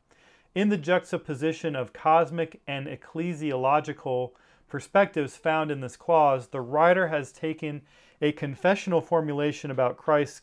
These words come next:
cosmic lordship and subordinated it to his interest in the church's welfare. All the supremacy and power God has given to Christ, he has given to be used on behalf of the church.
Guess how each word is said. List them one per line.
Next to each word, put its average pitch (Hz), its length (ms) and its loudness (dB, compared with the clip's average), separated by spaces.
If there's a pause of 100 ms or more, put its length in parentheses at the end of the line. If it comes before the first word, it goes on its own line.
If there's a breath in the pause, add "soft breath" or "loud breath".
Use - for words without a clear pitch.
cosmic 175 560 2
lordship 151 640 -2 (540 soft breath)
and 147 160 -2
subordinated 160 840 2
it 147 220 0
to - 140 -8
his 135 160 -6
interest 165 500 -4
in 143 140 -8
the 135 100 -6
church's 127 500 -8
welfare. 123 640 -2 (680 soft breath)
All 165 180 6
the 190 120 0
supremacy 175 760 -4
and 135 200 -8
power 156 360 2
God 143 280 0
has 127 200 -6
given 151 280 -4
to 160 80 -4
Christ, 127 540 0
he 151 120 -6
has 127 180 -4
given 147 360 -4
to 131 200 -8
be 123 140 -10
used 147 480 -6
on 127 120 -4
behalf 127 420 -4
of 117 60 -14
the 113 60 -14
church. - 560 -12